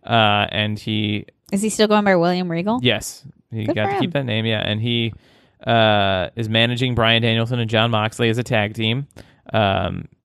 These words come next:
Speaker 1: and he may wrestle? I don't know. He hasn't said that,
Speaker 2: Oh, he
Speaker 1: but
Speaker 2: came out and slapped them last
Speaker 1: he
Speaker 2: time.
Speaker 1: came out and slapped
Speaker 2: Yeah,
Speaker 1: them at
Speaker 2: okay, you
Speaker 1: Revolution,
Speaker 2: told me
Speaker 1: and then
Speaker 2: that.
Speaker 1: he was managing them at, uh, Dynamite, and he had a, a little interview segment where he went over time. He went a little long, uh, but it's William Regal, and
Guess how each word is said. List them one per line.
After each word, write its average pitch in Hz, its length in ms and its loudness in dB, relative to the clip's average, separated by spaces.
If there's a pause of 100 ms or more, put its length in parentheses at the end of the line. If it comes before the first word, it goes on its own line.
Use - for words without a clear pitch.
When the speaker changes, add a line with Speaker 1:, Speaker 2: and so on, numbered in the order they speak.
Speaker 1:
and 110 120 -4
he 117 80 0
may 98 540 -2
wrestle? - 540 -6
I 123 60 -2
don't 123 100 -2
know. 101 160 -4
He 120 160 -6
hasn't 131 320 -6
said 123 160 -4
that, 320 120 4
Speaker 2:
Oh, 370 60 2
he 339 100 4
Speaker 1:
but - 80 -4
Speaker 2:
came 349 160 -2
out 311 100 0
and 247 100 -8
slapped 311 380 0
them 175 140 -6
last 143 340 -8
Speaker 1:
he 147 60 0
Speaker 2:
time. 143 80 -2
Speaker 1:
came 151 160 0
out 151 80 2
and 147 100 -10
slapped 143 240 -2
Speaker 2:
Yeah, 285 120 2
Speaker 1:
them 226 80 4
at - 40 2
Speaker 2:
okay, 254 80 -2
you 139 60 6
Speaker 1:
Revolution, 127 300 2
Speaker 2:
told - 100 2
me - 20 -2
Speaker 1:
and 123 80 -2
then 120 100 2
Speaker 2:
that. 123 60 -2
Speaker 1:
he 123 60 2
was 113 240 -2 (100)
managing 113 540 0
them 107 260 0
at, 104 380 0
uh, 98 380 -2 (100)
Dynamite, 104 440 0
and 104 80 -6
he 110 80 -4
had 107 140 -2
a, 98 280 -4
a - 100 -8
little 104 180 -8
interview 104 320 -2
segment 104 460 -4 (340)
where 98 140 -4
he 98 480 -2
went 123 200 4
over 147 200 4
time. 123 440 2
He 127 120 -4
went 117 160 0
a - 20 0
little 131 220 0
long, 113 420 0 (580)
uh, 107 360 0
but 110 320 2
it's 107 160 -6
William 110 280 0
Regal, 104 300 -4
and 101 320 -8